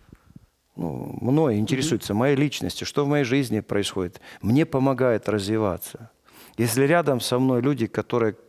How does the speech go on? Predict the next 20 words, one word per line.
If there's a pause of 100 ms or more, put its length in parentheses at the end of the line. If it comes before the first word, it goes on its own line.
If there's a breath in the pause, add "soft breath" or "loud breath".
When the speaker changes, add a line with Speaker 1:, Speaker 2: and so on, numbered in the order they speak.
(120)
Speaker 1:
меня
уважают, (1000 soft breath)
ко
мне
относятся
с
уважением. (380 loud breath)
Если
рядом
со
мной
работают
трудолюбивые
люди, (1400 loud breath)
вот,
если
мне
дают
ра-,
э,